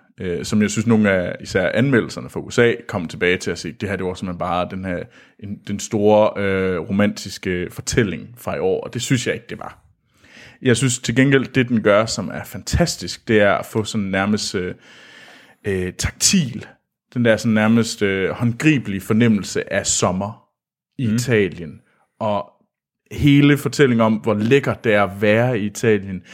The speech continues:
Speaker 1: øh, den her, det her hus, de er i, og være ude at svømme, og sådan noget. Det hele bygger op om det, sådan, man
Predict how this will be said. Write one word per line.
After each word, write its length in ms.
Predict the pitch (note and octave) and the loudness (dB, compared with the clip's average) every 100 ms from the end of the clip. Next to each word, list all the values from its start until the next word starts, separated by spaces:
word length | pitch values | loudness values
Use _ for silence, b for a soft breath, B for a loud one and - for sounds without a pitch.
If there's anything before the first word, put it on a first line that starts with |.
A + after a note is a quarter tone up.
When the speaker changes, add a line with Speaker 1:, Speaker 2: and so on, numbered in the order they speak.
| B B B - | B B B -4
Speaker 1:
øh, 340 | G#2 F#2+ F#2+ - - - | -2 0 -2 -4 -12 -12
den 120 | G#2+ G2+ | -8 -4
her, 480 | G2 F2+ D2+ A#1 G1+ G1+ G1+ G1+ G1+ _ _ - | -2 0 -2 -4 -8 -12 -14 -18 -20 _ _ -8
det 80 | A2+ | -8
her 0 | |
hus, 420 | - D#3+ C3+ G#2+ | -2 -2 0 -4
de 160 | - A2 | 2 4
er 100 | G#2+ | 6
i, 200 | G#2 G2+ | 4 0
og 220 | - D2+ | -6 -8
være 100 | G#2 | -6
ude 140 | A#2 B2 | -2 0
at 60 | |
svømme, 680 | B2 B2 A#2+ A#2 C3 C#3 - | -2 2 2 2 0 -2 -6
og 80 | G2+ | -6
sådan 100 | A2+ | -2
noget. 140 | G#2+ - B B - | -2 -4 B B 2
Det 60 | |
hele 140 | C#3+ D#3 | 4 4
bygger 200 | D3 A#2+ | 0 -2
op 260 | - D3 D3+ | 2 2 4
om 180 | B2 A#2 | 2 0
det, 220 | A2+ G2+ | -4 -4
sådan, 280 | A#2+ A2 - B B B _ _ _ _ C#3 | -2 -2 -4 B B B _ _ _ _ -4
man 240 | B2+ A#2+ | 0 0